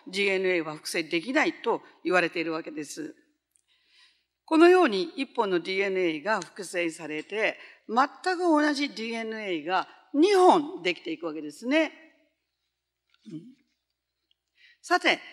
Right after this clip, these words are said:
モンタニエ博士が、えー、病原体由来のディーエヌエーのは-、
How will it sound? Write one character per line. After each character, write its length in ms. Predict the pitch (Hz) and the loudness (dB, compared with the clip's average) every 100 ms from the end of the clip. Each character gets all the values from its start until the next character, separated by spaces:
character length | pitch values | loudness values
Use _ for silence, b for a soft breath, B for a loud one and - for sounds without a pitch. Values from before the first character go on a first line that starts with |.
| B B | B B
モ 120 | 262 330 | 0 0
ン 120 | 330 | 0
タ 100 | 392 | -2
ニ 140 | 392 | 0
エ 80 | 330 | 0
博 280 | 208 - 180 | 0 -6 -12
士 280 | - 147 - _ _ 320 | -12 -14 -16 _ _ -2
が、 260 | 247 175 - B B B 208 | 2 2 -2 B B B 2
え 680 | 202 175 165 156 156 151 151 | 4 4 2 0 -2 -4 0
ー、 40 | |
病 200 | 202 247 | 0 2
原 140 | 285 277 | 0 -2
体 260 | 277 240 | -4 -6
由 60 | 226 | -4
来 220 | 226 156 | -2 -4
の 140 | 156 | -6
デ 120 | 147 185 | -8 -4
ィ 60 | |
ー 40 | 196 | -2
エ 60 | |
ヌ 60 | 185 | -2
エ 40 | 180 | -2
ー 40 | |
の 100 | 160 | -4
は-、 160 | 151 | -10